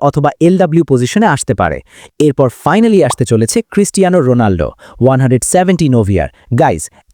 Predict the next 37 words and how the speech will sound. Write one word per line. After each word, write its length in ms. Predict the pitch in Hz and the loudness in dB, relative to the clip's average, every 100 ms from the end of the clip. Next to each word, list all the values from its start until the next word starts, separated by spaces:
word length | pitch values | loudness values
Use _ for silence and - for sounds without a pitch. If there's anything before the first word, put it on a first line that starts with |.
| 156 | -4
এতদিনের 440 | 175 214 214 220 143 | 0 0 2 0 0
জন্যই 280 | 147 156 170 135 | 0 2 2 0
অপেক্ষা 280 | 127 - 117 | 0 -2 -2
করছিলাম, 380 | 110 - 107 80 65 - - - | -2 -2 -2 -2 -6 -16 -12 -4
finally 380 | 147 208 226 220 | 0 2 2 2
আমরা 140 | 190 147 | 2 0
হয়তো 180 | 127 131 113 | 0 0 0
এখানে 200 | 127 127 | 0 0
তাকে 140 | 135 240 202 | 0 2 2
নিতে 160 | 151 107 | 2 -2
পারবো। 220 | 90 73 - - - 156 | -4 -6 -8 -12 -4 -2
এটা 120 | 175 120 | 0 0
দুই 120 | 220 240 | 0 2
পজিশনে 380 | 180 139 - 123 101 | 0 0 -2 0 0
আসতে 180 | - 123 | 0 0
পারে, 120 | 131 262 - - - | 0 -2 -6 -10 -6
স্ট্রাইকার 440 | - 196 208 214 131 | 0 0 0 0 0
অথবা 220 | 135 160 220 151 | -2 -2 0 0
এলডাব্লিউ 360 | 147 127 110 131 | 2 2 2 0
পজিশনে। 420 | 113 95 - 90 65 - _ 113 120 | 0 -2 -4 -6 -8 -14 _ -4 0
যে 100 | 233 254 | 0 0
কোনো 120 | 247 185 | 0 0
এক 80 | - | 0
পজিশনে 380 | 156 156 - 143 113 | 0 0 0 0 0
আসলেও 240 | - 190 233 127 | 0 0 0 -2
এটাকে 220 | 123 123 107 | -2 -2 0
দুই 120 | 175 233 | 0 2
পজিশনে 380 | 156 131 - 196 254 | 0 0 0 -2 -2
খেলানো 300 | 165 135 113 98 | 0 0 0 -2
যাবে। 200 | 82 62 - _ _ _ - - | -4 -6 -10 _ _ _ -6 0
So 80 | 220 160 | 0 0
গাইজ, 180 | 98 - - 196 | -2 -6 -2 0
এই 80 | 240 | 0
ছিল 140 | - 233 214 175 | 0 0 0 0
ইএএফসি 480 | 185 175 135 - - 131 | 2 2 -2 -2 -2 0
মোবাইল 220 | 131 139 127 180 | 2 0 0 0
টোটি 240 | 190 214 | 0 0